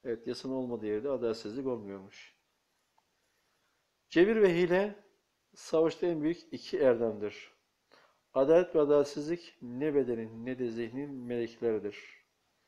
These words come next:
Böyle olsalardı dünyada yapayalnız olan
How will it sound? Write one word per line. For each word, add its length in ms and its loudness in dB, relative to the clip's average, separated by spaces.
Böyle 200 -2
olsalardı 600 0
dünyada 340 -2
yapayalnız 600 -4
olan 220 -6